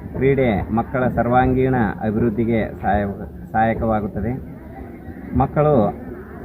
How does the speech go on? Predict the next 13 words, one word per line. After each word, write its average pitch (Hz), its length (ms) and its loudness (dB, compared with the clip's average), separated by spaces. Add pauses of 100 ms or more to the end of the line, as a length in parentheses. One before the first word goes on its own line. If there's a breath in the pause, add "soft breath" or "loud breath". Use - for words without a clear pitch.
(220)
ಸೃಜನಶೀಲರಾಗಿ 131 1700 2
ಬೆಳೆಯುವುದಕ್ಕೆ 113 800 2
ಕ್ರೀಡೆ 120 580 2
ಅತಿ 123 240 4
ಅವಶ್ಯಕ. 113 440 0 (260)
ಇಂಥ 131 260 2
ಒಂದು 123 460 4 (540)
ಹೋ-, 120 280 2
ಹೊಲ-, 117 360 4
ಹೋಬಳಿ 127 300 4
ಮಟ್ಟದ 135 280 2
ಕ್ರೀಡಾಕೂಟದಲ್ಲಿ 123 1000 2
ಭಾಗವಹಿಸಿ 117 840 2